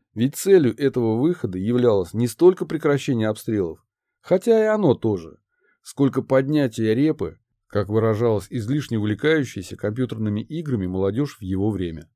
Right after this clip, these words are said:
По его мнению, то, что о нем будут друг другу рассказывать шепотом под строгим секретом, а не объявлять во всеуслышание, придаст ему больше веса в глазах матросов. Такой вот коварный план. Первый шаг по зарабатыванию авторитета был сделан.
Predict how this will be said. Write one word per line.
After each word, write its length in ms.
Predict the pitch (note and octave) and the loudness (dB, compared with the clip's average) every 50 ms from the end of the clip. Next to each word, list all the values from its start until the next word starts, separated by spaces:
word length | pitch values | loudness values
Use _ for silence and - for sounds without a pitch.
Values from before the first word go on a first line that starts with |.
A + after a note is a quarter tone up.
| _ _ _ _ _ _ _ _ _ _ | _ _ _ _ _ _ _ _ _ _
По 80 | - A2+ | 0 2
его 220 | C3+ D#3 F3+ F#3 | 4 6 6 6
мнению, 320 | F3+ F#3+ G3+ G3 F3+ D3 A2+ | 6 4 0 2 2 0 0
то, 180 | - D#3 D#3 | 2 0 -2
что 160 | D3+ - C3+ | 0 0 0
о 40 | A#2+ | 2
нем 200 | A#2+ A#2+ A#2+ A#2 | 2 2 0 2
будут 240 | A#2 C3+ B2+ A2+ G#2 | 0 0 -2 -2 -4
друг 180 | G#2 G#2+ A2+ A2 | -4 -4 -4 -2
другу 260 | B2 C3+ B2+ A2 A2 | -2 -2 0 0 2
рассказывать 580 | G#2 G#2 G2+ - - B2+ A#2 G#2 G2+ F#2 E2+ | 0 0 -2 -2 0 0 0 2 0 -4 -6
шепотом 580 | - - - A#2+ C3+ C#3+ A#2+ - G2 - F#2 E2+ | -8 -6 -2 0 0 0 0 -2 -8 -8 -10 -8
под 160 | F#2 G2 F#2 | -8 -8 -8
строгим 360 | - - A2 A2+ G2 F#2+ F2+ | -8 -6 -6 -6 -4 -4 -8
секретом, 640 | D#2+ - F#2 - - A2 B2+ C3+ B2+ - E2+ F2 _ _ _ _ _ _ _ - | -10 -12 -14 -10 -4 -2 -2 -2 -2 -4 -16 -16 _ _ _ _ _ _ _ -6
а 120 | D#3+ D#3+ | -4 -2
не 120 | F#3 G3 | 0 0
объявлять 480 | F#3+ F3+ F3+ F#3 F#3+ G3 F#3+ E3+ C3+ - | 0 0 -2 -2 0 4 4 4 4 2
во 80 | A2 G2 | 0 -2
всеуслышание, 800 | - - A#2 A2 G#2 - B2 A#2 G2 - - G2 F2+ E2+ F2+ _ _ _ _ _ _ _ _ _ | 0 -2 -4 -4 -2 -2 -2 -2 -2 -4 -8 -16 -16 -16 -18 _ _ _ _ _ _ _ _ _
придаст 400 | - G#2+ G#2+ G2+ A#2+ D3+ D3 - | -8 -6 0 2 2 2 2 0
ему 240 | - G2+ F#2+ F#2+ F2+ | -6 -6 -6 -6 -6
больше 340 | F2 F#2+ G2+ G2+ - - A2+ | -2 -2 -4 -4 -4 -6 -6
веса 400 | G#2 G2+ F2+ D#2 - - G#2 G2+ _ | -4 -4 -4 -6 -8 -14 -20 -20 _
в 80 | G2+ | -10
глазах 360 | F#2 G#2 G2+ G2 A2 C3+ B2+ - | -2 -2 0 0 0 -2 -4 -2
матросов. 480 | A#2 G2+ - F#2+ F2 E2 - - _ _ _ _ _ _ _ _ _ _ _ _ _ _ _ - | -6 -6 -6 -8 -14 -14 -14 -20 _ _ _ _ _ _ _ _ _ _ _ _ _ _ _ -4
Такой 400 | G2 G2+ - - - G3+ G#3+ G3+ | -4 -4 -4 0 2 2 2 4
вот 180 | F#3+ F#3 F3+ | 0 -2 -2
коварный 480 | - A2 F#2 F#2 G2 G#2+ A2+ A2+ G#2+ G2+ | -2 -2 0 2 2 2 2 0 -4 -4
план. 380 | - G#2 F#2 E2+ D#2 D2 - _ _ _ _ _ _ _ _ _ - | -6 -6 -8 -8 -8 -12 -18 _ _ _ _ _ _ _ _ _ -6
Первый 300 | - G2+ G#2+ A2 G#2+ G2 | -4 -4 -2 -2 -4 -4
шаг 280 | - B2+ C#3 D#3+ D#3 | 0 2 2 2 2
по 80 | - A2+ | -2 -2
зарабатыванию 680 | F#2+ G#2 G2 G#2+ G#2 G#2 G#2 G2+ - F#2+ G2 G2 F#2+ | 0 2 2 2 2 2 0 0 -2 -4 -6 -6 -6
авторитета 580 | F2+ - - F#2+ G2 F#2 - F#2 F2+ E2+ - E2+ | -8 -6 -6 -6 -6 -4 -6 -6 -6 -6 -8 -16
был 300 | E2+ E2+ G2+ B2 C3+ B2 | -10 -4 -2 0 0 0
сделан. 520 | G#2 F#2+ F#2 F2+ E2+ E2 D#2+ E2 F2 F2+ | -2 -6 -8 -8 -8 -8 -8 -10 -14 -20